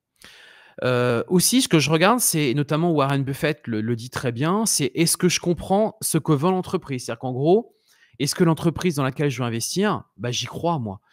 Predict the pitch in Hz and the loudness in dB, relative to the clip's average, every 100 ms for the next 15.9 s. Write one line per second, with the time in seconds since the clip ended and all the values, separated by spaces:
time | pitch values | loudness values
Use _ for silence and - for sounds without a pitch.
0 | - _ 127 - 185 180 - 143 131 160 | -20 _ -6 0 2 2 0 -2 0 0
1 | 165 127 123 160 139 131 135 - 170 165 | 2 0 0 -2 -2 -2 -4 -4 -4 -6
2 | _ _ _ _ - - 160 214 208 - | _ _ _ _ -4 -2 0 2 2 0
3 | - 185 214 180 151 160 - 196 226 254 | 0 0 2 2 2 0 0 0 0 -2
4 | _ _ - - 180 156 208 220 180 165 | _ _ -8 0 2 4 2 -2 -4 -4
5 | - 175 - 185 - - - _ _ _ | -4 -6 -4 -6 -8 -12 -14 _ _ _
6 | _ _ - 123 127 - 160 - 208 220 | _ _ -8 -4 -2 -2 -4 2 2 4
7 | - 165 - 190 139 143 165 - - 175 | 2 0 0 0 0 -6 -6 -8 -2 0
8 | 208 196 - _ _ _ - 123 - 170 | 0 -2 -6 _ _ _ -10 -6 -2 -2
9 | 165 196 214 147 143 131 - 135 151 190 | 2 4 4 2 -4 -6 -4 0 2 2
10 | 175 135 - 170 131 127 113 104 - 110 | 2 0 0 -2 0 -4 -6 -12 -10 -4
11 | 143 165 160 151 160 180 208 - - - | 2 2 2 0 2 2 0 -2 -8 0
12 | 156 - 214 208 160 131 135 190 190 160 | 2 4 2 2 2 2 4 4 4 0
13 | - 175 190 131 123 123 165 - - 123 | 2 2 4 2 0 0 -2 -2 -2 -2
14 | 127 - 156 160 147 110 110 113 120 117 | -2 -4 -2 0 2 0 -2 -4 -6 -6
15 | - 151 127 110 139 127 - 185 214 | -6 -6 -6 -6 -4 -4 0 0 0